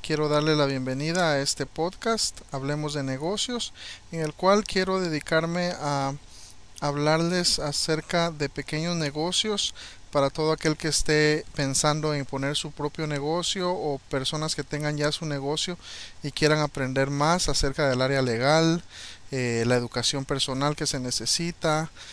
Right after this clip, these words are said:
estadísticas de negocios, ideas de nuevos negocios, el manejo de empresas, el mercadeo de las empresas, los principios básicos para manejar un negocio,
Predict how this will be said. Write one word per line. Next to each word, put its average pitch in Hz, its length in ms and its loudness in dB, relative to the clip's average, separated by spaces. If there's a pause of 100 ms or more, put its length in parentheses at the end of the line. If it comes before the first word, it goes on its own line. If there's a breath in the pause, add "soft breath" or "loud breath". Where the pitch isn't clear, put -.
(200 loud breath)
estadísticas 143 840 4
de 135 100 0
negocios, 160 800 -2
ideas 151 480 4
de 139 160 0
nuevos 147 380 -4
negocios, 156 960 -4 (380 loud breath)
el 127 260 2
manejo 139 480 2
de 139 100 0
empresas, 151 1160 2 (320 loud breath)
el 143 140 2
mercadeo 139 680 4
de 151 120 2
las 131 180 2
empresas, 151 1080 0 (280 loud breath)
los 151 140 -2
principios 147 720 0
básicos 151 480 2
para 131 240 0 (140)
manejar 131 540 0
un 156 120 -2
negocio, 156 800 -2